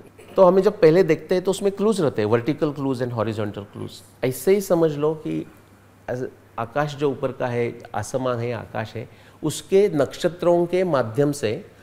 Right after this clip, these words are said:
और ग्रहों के माध्यम से, सूर्य, चंद्र, नक्षत्र, तिथि,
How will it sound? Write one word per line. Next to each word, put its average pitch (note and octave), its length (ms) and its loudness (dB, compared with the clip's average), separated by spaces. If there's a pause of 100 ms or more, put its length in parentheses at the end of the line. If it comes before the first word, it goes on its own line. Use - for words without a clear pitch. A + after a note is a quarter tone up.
(100)
और C#3 140 6
ग्रहों C3 440 4
के E3+ 140 2
माध्यम C3 420 0
से, C#3 280 -6
सूर्य, C#3 500 -2
चंद्र, A#2+ 400 -2
नक्षत्र, B2+ 720 -2
तिथि, A2+ 460 -8